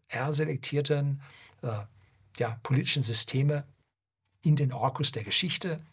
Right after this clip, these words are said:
mit, wie schrieb er, zweihundertsechzig Millionen Toten in der,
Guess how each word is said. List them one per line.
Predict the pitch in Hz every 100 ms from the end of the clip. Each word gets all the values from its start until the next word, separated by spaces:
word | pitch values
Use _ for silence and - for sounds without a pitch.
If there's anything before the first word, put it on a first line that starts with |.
| _ -
mit, | 131 - - - - _ _ _ _ _ _
wie | 135
schrieb | 127 135 131
er, |
zweihundertsechzig | 123 139 135 127 127 - 127
Millionen | 120 113 104 98
Toten | - 202 196 190 - - - -
in |
der, | 123 113